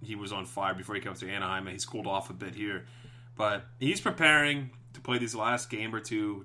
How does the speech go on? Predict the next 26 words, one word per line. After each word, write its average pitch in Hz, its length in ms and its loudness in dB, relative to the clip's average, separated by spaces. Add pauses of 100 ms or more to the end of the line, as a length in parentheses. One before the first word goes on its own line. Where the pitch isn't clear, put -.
(120)
and 107 120 -6
then 101 140 -4
go 107 140 -2
down 110 260 0
to 107 40 -8
the 107 80 -6
goals 107 280 -2
of 104 60 -12
the 98 60 -12
playoffs. 107 440 2
The 101 60 -10
goals, 123 300 0
I 110 60 -4
think 123 200 -4
playoffs 113 280 0
start 98 200 -4
in 110 100 -12
two 131 160 -4
weeks. 120 400 -2 (640)
He 127 80 0
blocks 120 500 4
a 135 40 -2
shot 123 440 2
from 107 120 -6
Mark 101 300 0
Giordano. 110 760 0